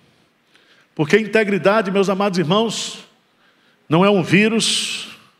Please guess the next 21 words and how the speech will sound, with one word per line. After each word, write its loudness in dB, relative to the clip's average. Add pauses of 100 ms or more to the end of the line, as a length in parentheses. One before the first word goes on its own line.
(1040)
integridade 0
não 2
é 4
uma 2
vacina, 0 (840)
integridade 2
é 2
uma 2
opção -2
de 2
vida 0 (1200)
e 2
de 2
conduta. -2 (2000)
Podemos 4
nos 2
envolver 6
ou 4
não, 0 (1900)
mas 0
Daniel 2